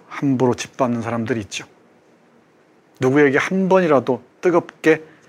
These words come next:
가슴을 내어준 사람이 있다면은, 한 번이라도 약자들 편에서 싸워본 사람이 있-, 있다면은 그렇게 함부로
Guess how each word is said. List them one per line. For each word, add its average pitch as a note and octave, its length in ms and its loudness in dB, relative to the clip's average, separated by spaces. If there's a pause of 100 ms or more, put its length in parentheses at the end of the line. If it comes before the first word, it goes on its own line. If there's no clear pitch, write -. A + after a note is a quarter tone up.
(460)
가슴을 B2+ 420 0
내어준 B2 380 0
사람이 B2 300 -6
있다면은, G#2+ 480 0 (1200)
한 F3+ 240 -2
번이라도 D3 680 2 (320)
약자들 B2+ 480 2
편에서 B2+ 560 -4
싸워본 C3+ 540 0
사람이 B2 300 -6
있-, G2 80 -10 (500)
있다면은 B2 540 0 (1120)
그렇게 G#2 340 -10
함부로 A2+ 400 -8